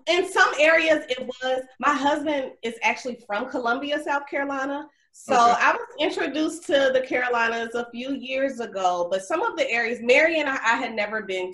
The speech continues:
Speaker 1: to.
Speaker 2: Shout out
Speaker 1: Um,
Speaker 2: to Marion, the home
Speaker 1: yeah,
Speaker 2: of
Speaker 1: shout out to
Speaker 2: Foxy.
Speaker 1: Marion and Florence. So that was exciting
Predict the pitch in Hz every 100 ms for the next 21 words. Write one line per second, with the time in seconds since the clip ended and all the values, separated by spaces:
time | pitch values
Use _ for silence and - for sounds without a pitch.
0 | - 196 170 170 170 _ _ - 131 131
1 | - 185 - 131 131 131 127 127 131 131
2 | - 220 220 220 220 - 233 220 220 214
3 | 247 240 226 - 233 233 240 226 226 226
4 | 196 202 220 220 220 226 226 226 220 -
5 | 226 214 269 381 285 196 - - 220 -
6 | 220 202 220 220 220